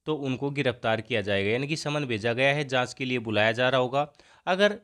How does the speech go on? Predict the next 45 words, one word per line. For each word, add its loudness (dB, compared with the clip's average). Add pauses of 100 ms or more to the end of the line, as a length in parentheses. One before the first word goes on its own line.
(300)
कोई 2
कैंडिडेट 0
सही 0
है 0
तो -6
वो, -4
उसको -6
पेश -2
होने -2
में -2
कोई -2
दिक्कत -4
भी -2
नहीं 2
है 2
साथियों। 0
वो 0
जाकर 2
अपनी -2
जो -4
भी -4
समस्या -2
है, -2 (320)
जो 4
उनके 0
सवाल 2
हैं, -2
उनके -4
सवालों -2
का -4
जवाब 0
दे। -2 (1800)
तो -8
साथियों 0
ये 2
अपडेट 2 (360)
यानी -2
कि -6
कड़ी 0
से -2
कड़ी -2 (340)
लगातार 2
खुल -6
रही 4
हैं -4